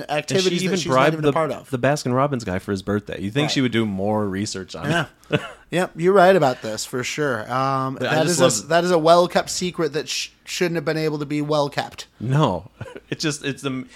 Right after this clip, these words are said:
Speaker 1: it's well-kept, but it's amazing, well, amazingly well-kept somehow.
Speaker 2: Yeah.
Speaker 1: Um, but yeah, I, I, I absolutely love the, uh, dynamic that they created between April and Ron. Like, it seems like it would, they wouldn't be, 'cause she was, like, this, "I hate everything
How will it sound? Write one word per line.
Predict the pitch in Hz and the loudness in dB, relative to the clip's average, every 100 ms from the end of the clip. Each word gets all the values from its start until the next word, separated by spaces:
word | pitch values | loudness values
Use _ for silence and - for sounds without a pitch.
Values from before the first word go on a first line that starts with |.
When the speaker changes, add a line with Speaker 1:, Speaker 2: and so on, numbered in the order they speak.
| - - - | -20 -16 -12
Speaker 1:
it's | 123 | -10
well-kept, | 110 131 127 - 110 98 | -4 -4 -4 -2 -2 -2
but | - | -8
it's | 90 - | -8 -8
amazing, | 95 95 95 92 90 | -8 -6 -6 -8 -8
well, | 85 - | -8 -8
amazingly | 98 107 120 110 98 | -10 0 0 2 -2
well-kept | 90 87 - 87 - - _ _ _ _ _ | -2 -4 -4 -10 -10 -20 _ _ _ _ _
somehow. | - - 190 - 69 - _ - - | -4 -2 -2 -4 -12 -16 _ -20 -12
Speaker 2:
Yeah. | 135 131 - | -4 -4 -2
Speaker 1:
Um, | 101 95 95 - | -2 0 -4 -6
but | - 117 | -2 2
yeah, | 110 110 | 4 2
I, | - | 2
I, | 113 113 - | -2 -2 -4
I | 110 | 0
absolutely | 107 - 101 95 | 0 0 0 0
love | 95 98 95 - | 0 -4 -12 -10
the, | 101 95 90 | -6 -4 -4
uh, | 87 | -4
dynamic | 87 95 92 92 - _ _ _ | -2 -2 -2 -4 -10 _ _ _
that | 98 - - | -6 -4 -6
they | 95 | -6
created | - 110 104 98 90 | -4 -2 0 -2 -6
between | 92 101 90 | -6 -6 -6
April | 73 92 92 | -6 -4 -4
and | 85 | -4
Ron. | 87 85 85 | -6 -6 -6
Like, | 98 | -6
it | 110 - | -6 -6
seems | - 120 117 | -2 -2 0
like | 120 113 | -4 -4
it | 95 | -6
would, | 92 101 98 | -4 -6 -6
they | 95 | -8
wouldn't | 92 107 113 | -6 -6 -4
be, | 123 | -6
'cause | 113 | -6
she | - 101 | -8 -6
was, | 98 | -2
like, | 98 92 | -4 -2
this, | 101 - - - - - - - - | -6 -6 -10 -16 -20 -20 -20 -20 -8
"I | 98 | -4
hate | 101 110 101 | -2 0 -2
everything | 95 104 - 104 101 98 95 | -2 -2 -2 -2 -2 -4 -8